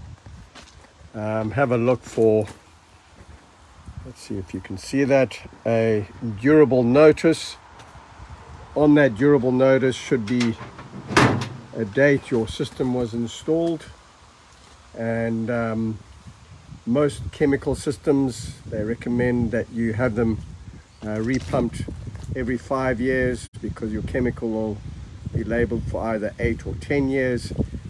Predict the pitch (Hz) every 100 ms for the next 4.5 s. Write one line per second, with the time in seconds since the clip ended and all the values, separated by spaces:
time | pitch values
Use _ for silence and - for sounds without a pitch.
0 | - 107 104 104 101 101 107 104 104 98
1 | 110 - 110 101 101 92 - - - 104
2 | 117 104 107 - 113 107 101 107 104 -
3 | - - - - 104 - 127 120 - 101
4 | 90 127 120 98 95